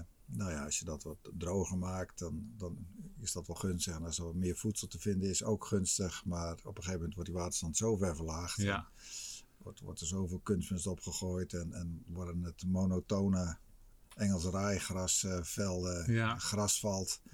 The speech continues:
Speaker 1: Ja, waar niks meer, meer, eh, te vinden is, eh.
Speaker 2: Nee, dus nou stip je ook gelijk een belangrijk, eh, knelpunt in het agrarisch gebied aan voor de
Speaker 1: Precies,
Speaker 2: scholekster.
Speaker 1: precies. En, en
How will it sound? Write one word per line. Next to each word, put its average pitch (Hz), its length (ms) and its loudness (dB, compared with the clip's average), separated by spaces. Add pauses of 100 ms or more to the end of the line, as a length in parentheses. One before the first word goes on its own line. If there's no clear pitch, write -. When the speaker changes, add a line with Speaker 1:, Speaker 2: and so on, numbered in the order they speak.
(460)
Speaker 1:
Ja, 92 240 2
waar 87 160 2
niks 95 200 4
meer, 90 240 4
meer, 90 260 2
eh, 90 100 0
te - 140 -6
vinden 104 360 4
is, - 200 2
eh. 85 140 -2 (120)
Speaker 2:
Nee, 110 300 2
dus 95 220 2
nou 98 300 2
stip - 320 2
je 101 120 2
ook 95 120 -2
gelijk 98 300 2
een 101 100 4
belangrijk, 104 560 4
eh, 107 140 2 (100)
knelpunt 104 580 4
in 107 200 4
het 101 200 2
agrarisch 110 540 2
gebied 113 320 2
aan 101 160 4
voor 113 80 6
de 104 60 4
Speaker 1:
Precies, 110 180 4
Speaker 2:
scholekster. 95 480 2
Speaker 1:
precies. - 260 -2
En, 98 220 -2
en 90 300 -4